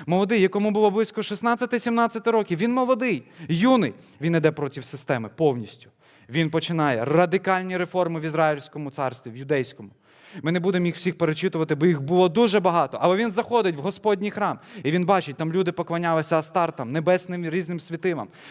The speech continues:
Стояли інші боги, і він каже, «Це все винести і спалить». Він виходить на пагірки і бачить теж, люди поклоняються іншим богам. Він каже, «Все знищити, все спалити, все зруйнувати, абсолютно всю гидоту і мерзоту викинути з Ізра-, з юдейського царства».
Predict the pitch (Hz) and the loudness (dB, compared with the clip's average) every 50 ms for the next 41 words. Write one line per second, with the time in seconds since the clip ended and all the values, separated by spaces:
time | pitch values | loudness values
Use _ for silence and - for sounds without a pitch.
0 | 269 214 - - 202 202 208 202 208 208 208 220 233 226 220 - 208 185 202 196 | -14 -14 -2 2 4 6 6 6 6 4 2 2 0 -2 -2 -2 -2 0 2 2
1 | 202 202 202 214 214 208 226 226 165 170 - 202 175 - - 190 185 208 190 185 | 2 4 2 2 2 4 2 2 2 0 -2 -4 -2 0 0 0 2 2 2 0
2 | - - 190 175 - - - 185 180 170 160 127 - - - - 240 180 - 185 | 0 0 0 0 0 -2 0 0 2 2 2 0 -2 -6 -12 -14 -12 -2 0 0
3 | 202 196 214 208 214 214 214 214 208 214 202 233 220 196 190 170 151 - - - | 2 2 2 2 2 2 2 2 2 0 2 2 2 2 0 -2 -6 -8 -10 -10
4 | - - - 180 147 208 208 196 - 196 - - 269 247 180 202 214 233 269 214 | -10 -8 -8 -4 -2 0 0 0 -2 -6 -4 0 0 0 2 2 0 0 0 -2
5 | 262 - 269 262 277 277 269 269 254 240 240 - - 226 233 247 226 - 226 208 | -2 -2 -2 -2 0 0 2 2 2 2 0 0 -2 -4 -4 -4 -4 -2 -4 -2
6 | 190 202 190 196 175 180 180 160 - 160 147 147 143 - 190 175 156 160 185 170 | 0 0 2 2 0 0 -2 -2 -2 -2 -4 -4 -2 -2 -2 -2 0 0 -2 -2
7 | - - - - - - - 196 - 277 247 - - - 220 190 - - - 208 | -2 -4 -8 -10 -12 -16 -16 -14 -10 -10 -8 -2 4 4 4 4 4 2 0 2
8 | 196 196 180 185 - - - 226 220 190 170 220 214 214 208 202 202 190 165 - | 2 2 2 0 -4 -2 0 0 2 2 2 0 0 0 2 2 2 2 2 2
9 | 156 175 160 - - 247 247 247 247 220 196 - - - 233 202 233 202 226 226 | 0 0 0 -2 -2 -2 -2 -2 -2 -4 -6 -6 -4 -4 -4 -2 0 0 0 0
10 | 220 226 220 214 214 208 208 190 226 208 214 208 175 170 190 254 240 - 208 185 | 0 0 -2 -2 -2 -2 0 2 0 0 2 -2 -4 -2 0 0 0 0 0 -2
11 | 160 135 - 110 101 - - - - 214 139 139 180 214 185 208 208 196 185 143 | -2 -4 -6 -8 -10 -12 -14 -16 -16 -12 -4 0 0 2 4 4 4 4 2 0
12 | 139 - 196 196 196 190 175 - - - 175 165 165 - 180 160 143 131 - - | -4 -6 -4 0 0 0 0 -2 -4 -6 -6 -6 -4 -2 -2 -2 -2 -2 -6 -14
13 | - 104 | -18 -20